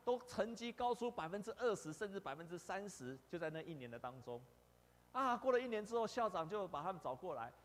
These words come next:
那三个老师就很高兴，“哎，我们真的做到了。”很高兴地跟校长说，“我们做到了。”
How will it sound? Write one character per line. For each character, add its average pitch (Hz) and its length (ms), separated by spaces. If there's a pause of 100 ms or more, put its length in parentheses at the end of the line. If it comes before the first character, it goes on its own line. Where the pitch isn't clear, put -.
(200)
那 190 100
三 214 200
个 233 100
老 190 120
师 220 240
就 214 140
很 160 160
高 196 180
兴 190 260 (100)
，“哎， 214 160
我 160 100
们 170 140
真 202 160
的 180 80
做 196 200
到 185 220
了。” 147 180 (220)
很 139 160
高 180 180
兴 190 140
地 165 100
跟 170 140
校 175 180
长 151 140
说 175 100
，“我 208 120
们 240 120
做 254 160
到 240 220
了。” 202 180